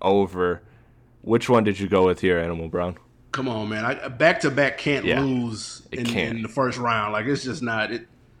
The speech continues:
Speaker 2: come on now. It, it ended someone's career who did make a, a comeback,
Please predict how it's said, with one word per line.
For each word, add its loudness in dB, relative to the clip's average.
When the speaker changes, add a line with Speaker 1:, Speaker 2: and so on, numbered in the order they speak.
Speaker 2:
come -4
on 0
now. -2
It, -2
it -4
ended 2
someone's 2
career 2
who 2
did 0
make 2
a, -4
a -6
comeback, -4